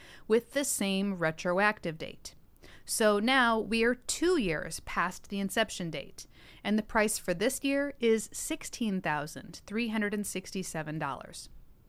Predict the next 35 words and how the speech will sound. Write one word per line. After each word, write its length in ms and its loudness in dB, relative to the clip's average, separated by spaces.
The 120 2
fourth 540 2
year, 420 2
the 100 -2
coverage 420 0
dates 280 -2
move 200 0
on 160 2
again 440 0
to 120 -2
July 360 2
first, 360 -4
two 100 -2
thousand 320 0
and 80 0
twenty-five 840 -4
to 100 2
July 340 4
first, 320 0
two 120 -4
thousand 420 2
twenty-six. 840 -4
Same 480 0
retro 340 2
date, 400 0
so 200 6
now 420 4
we 200 0
are 120 4
three 480 0
years 460 2
past 560 -2
the 120 -6
inception 520 -6
date, 360 -10